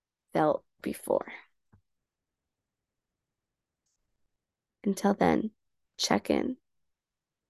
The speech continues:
Find your balance. Take care of you and your basic needs.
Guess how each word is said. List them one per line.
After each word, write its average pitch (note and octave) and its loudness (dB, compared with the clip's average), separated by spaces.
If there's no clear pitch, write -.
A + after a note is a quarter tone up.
Find G3+ 4
your A#3+ 4
balance. - 2
Take - 6
care A#3+ 6
of G#3+ 4
you G#3+ 12
and G3 10
your F#3 6
basic G3 4
needs. - 2